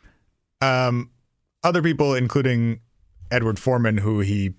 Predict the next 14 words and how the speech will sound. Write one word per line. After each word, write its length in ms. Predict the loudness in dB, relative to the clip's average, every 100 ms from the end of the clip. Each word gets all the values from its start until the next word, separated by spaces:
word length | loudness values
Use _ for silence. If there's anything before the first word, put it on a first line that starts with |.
| _
built 200 | -2 -2 0
rockets 380 | -2 0 -2 -2
with 160 | -4
for 140 | -2 0
many 200 | 0 0
years, 400 | 0 0 0 -4
thought 320 | -2 -2 0
that 140 | -2
the 120 | 0 0
accident 420 | 0 0 -2 -2
was 460 | -2 -2 -2 -6 -10 -18 -20 -20 -20 -20 -20 _ _ _ _ _ -6
extremely 480 | -4 -2 0 2 2
plausible. 400 | 2 0 -2
<laughs> 40 | -2